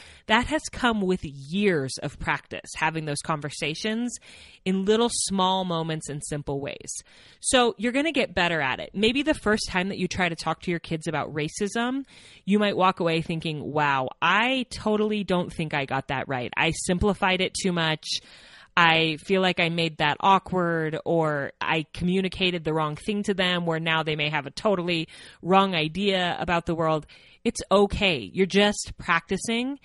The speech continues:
And as long as you continue to have conversations, you're gonna get better at it, and they're gonna build layers of nuanced understanding of the topics. It's not like you have to sit down and nail it the first time that you have a conversation with them about something.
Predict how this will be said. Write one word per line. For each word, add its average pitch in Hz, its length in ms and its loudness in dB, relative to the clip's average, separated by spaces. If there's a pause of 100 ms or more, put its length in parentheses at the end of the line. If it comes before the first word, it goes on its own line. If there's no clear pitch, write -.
(320)
And 202 240 2
as 180 160 0
long 185 260 2
as 208 120 0
you 202 100 2
continue 180 560 0
to 175 80 -4
have 160 320 -2
conversations, 269 960 0 (260)
you're 214 120 2
gonna 202 240 4
get 196 240 -2
better 165 260 0
at 226 220 0
it, 285 200 0
and 180 360 -2
they're 185 160 2
gonna 196 240 0
build 170 340 -2
layers 170 500 2
of 151 120 -6
nuanced 160 580 -2
understanding 127 840 -6
of 143 120 -8
the 139 80 -10
topics. - 460 -6 (480)
It's 170 100 -8
not 220 160 4
like 214 160 2
you 226 80 4
have 202 140 0
to 202 180 2
sit 180 180 0
down 160 340 0
and 160 280 -4
nail 156 300 -2
it - 200 -8 (100)
the 160 100 -4
first 165 280 -2
time 151 180 -4
that - 80 -8
you 151 60 -4
have 151 120 -4
a - 20 -6
conversation 147 640 -6
with 180 120 -6
them 202 120 -2
about 208 300 -2
something. 220 420 -2